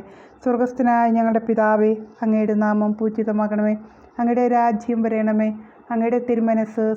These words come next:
സ്വർഗത്തിലെ പോലെ ഭൂമിയിലുമാകണമേ. അന്നന്ന് വേണ്ട ആഹാരം ഇന്ന് ഞങ്ങൾക്ക് തരണമേ. ഞങ്ങളോട് തെറ്റ് ചെയ്യുന്നവരോട് ഞങ്ങൾ ക്ഷമിക്കുന്നത് പോലെ ഞങ്ങളുടെ തെറ്റുകൾ ഞങ്ങളോട് ക്ഷമിക്കണമേ. ഞങ്ങളെ പ്രലോഭനത്തിൽ ഉൾപ്പെടുത്തരുതേ, തിന്മയിൽ ഞങ്ങളെ രക്ഷിക്കണമേ.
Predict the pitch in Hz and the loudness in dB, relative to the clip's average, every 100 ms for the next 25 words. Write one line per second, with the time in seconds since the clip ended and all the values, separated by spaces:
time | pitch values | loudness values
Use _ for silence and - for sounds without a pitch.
0 | 220 214 214 214 214 214 220 208 208 214 | -4 -4 -4 -2 -2 -2 -2 -2 -4 -6
1 | 208 202 202 202 196 196 196 208 - - | -4 -4 -4 -6 -6 -6 -6 -8 -14 -20
2 | - - 214 214 208 202 202 202 202 202 | -20 -6 -2 0 0 0 -2 -2 -2 -4
3 | 196 208 202 208 208 - 208 208 202 202 | -4 -4 -2 -4 -6 -8 -4 -2 -2 -4
4 | 202 208 202 202 196 196 202 202 - - | -6 -6 -6 -4 -4 -2 -4 -6 -20 -20
5 | - - - 226 220 226 233 226 233 226 | -20 -20 -6 -2 0 0 0 -2 -2 -2
6 | 220 233 226 220 214 214 214 214 208 214 | -2 -2 0 0 0 0 0 -2 -2 -2
7 | 214 214 214 214 220 214 208 208 202 208 | -2 -2 -4 -2 -2 -2 -2 -2 -4 -6
8 | - - - - 226 220 220 220 220 220 | -10 -20 -20 -10 -4 0 0 -2 -4 -2
9 | 220 214 214 208 208 214 214 220 214 208 | -2 0 0 0 0 0 -2 -2 -4 -2
10 | 208 202 208 208 - - - 226 214 214 | -2 -2 -4 -8 -20 -20 -6 -2 0 0
11 | 214 214 214 214 208 214 214 220 214 214 | -2 -2 0 0 0 -2 -2 -4 -2 -6
12 | 214 208 202 208 208 - - 220 208 208 | -4 -4 -2 -2 -4 -10 -8 -4 -2 0
13 | 202 202 202 202 202 - 208 202 202 | -2 -2 -2 -2 -4 -8 -6 -4 -4